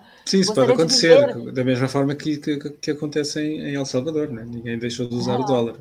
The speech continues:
Speaker 1: É, é possível usar as duas. Eu acho que isso seria, isso seria ótimo. Mas eu, e pelo menos na minha opinião, acho que infelizmente,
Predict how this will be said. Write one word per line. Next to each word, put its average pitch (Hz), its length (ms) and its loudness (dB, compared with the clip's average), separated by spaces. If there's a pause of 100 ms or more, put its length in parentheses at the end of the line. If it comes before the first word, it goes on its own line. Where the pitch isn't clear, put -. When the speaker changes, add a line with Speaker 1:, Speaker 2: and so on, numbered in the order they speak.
Speaker 1:
É, 117 260 -12
é - 20 -8
possível 117 420 -4
usar 120 280 -2
as 123 120 -4
duas. 120 260 -6
Eu 117 140 -4
acho 113 160 -10
que - 80 -14
isso - 160 -2
seria, 120 580 -6
isso 123 320 -10
seria 117 380 -8
ótimo. 113 400 -14
Mas 117 180 -14
eu, 120 220 -8 (1040)
e 117 100 -18
pelo 117 200 -8
menos 117 200 -8
na 117 60 -8
minha 120 180 -4
opinião, 120 460 -8 (880)
acho 120 300 -8
que 131 120 -6
infelizmente, 117 800 -6